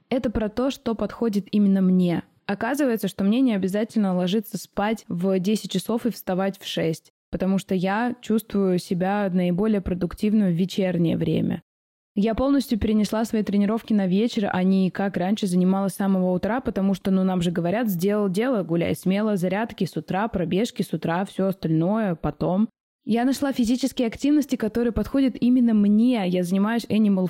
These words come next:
Flow, катаюсь на скейте, что на самом деле не является какой-то супер распространенной практикой. И когда я начала заниматься всеми этими вещами,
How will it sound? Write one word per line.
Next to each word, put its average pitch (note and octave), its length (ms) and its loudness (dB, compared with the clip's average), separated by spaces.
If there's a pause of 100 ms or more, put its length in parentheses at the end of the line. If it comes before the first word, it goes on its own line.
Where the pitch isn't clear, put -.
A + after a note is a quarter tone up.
Flow, A3 280 2
катаюсь G3+ 420 -2
на F3+ 100 2
скейте, G#3+ 680 0
что G#3+ 360 -2
на G#3 120 0
самом A#3 260 0
деле B3+ 200 2
не F#3 180 4
является G3+ 380 0
какой-то G3+ 340 -2
супер G#3 380 -2
распространенной F#3+ 720 0
практикой. F3 760 -6 (380)
И A#3 80 -2
когда C4 220 0
я D4 140 0
начала C4 300 0
заниматься A#3+ 500 2
всеми A#3 340 0
этими G#3+ 300 0
вещами, A#3 600 0